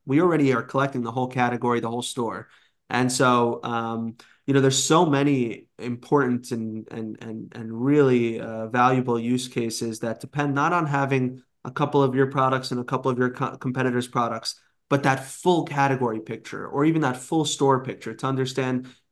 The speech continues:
um, you know, where, where are new private labels cropping up? Where are your competitors introducing new items in a test for five stores in the Northeast?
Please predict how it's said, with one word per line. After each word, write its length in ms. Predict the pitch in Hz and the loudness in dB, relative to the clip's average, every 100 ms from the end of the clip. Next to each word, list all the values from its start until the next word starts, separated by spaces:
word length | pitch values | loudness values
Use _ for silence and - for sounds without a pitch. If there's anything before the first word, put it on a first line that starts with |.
| _ | _
um, 460 | 127 120 120 120 127 | 0 2 4 2 0
you 80 | 131 | 0
know, 120 | 120 | 2
where, 360 | 123 139 139 | 2 4 4
where 240 | 131 139 151 | 4 2 4
are 100 | 143 | 4
new 160 | 143 | 2
private 400 | 139 135 131 127 | 0 2 2 0
labels 320 | 123 120 120 - | -4 -4 -4 -4
cropping 320 | 135 120 123 | -2 0 0
up? 140 | 117 | 2
Where 160 | 127 156 | 4 6
are 40 | |
your 120 | 160 | 4
competitors 500 | 147 143 147 143 139 | 2 -4 0 0 0
introducing 680 | 127 139 139 135 143 143 127 | -2 -6 -2 2 2 4 2
new 180 | 135 139 | 4 2
items 460 | 123 131 127 117 120 | 2 0 0 -4 -6
in 100 | 113 | -8
a 60 | |
test 440 | - 147 127 - - | -2 0 0 0 -8
for 160 | 117 | -10
five 340 | - 131 135 131 | -4 0 0 0
stores 460 | - 131 123 113 | 0 2 2 0
in 80 | 117 | -2
the 80 | 117 | -4
Northeast? 640 | 123 120 131 117 - - | -4 -2 -2 -4 -6 -12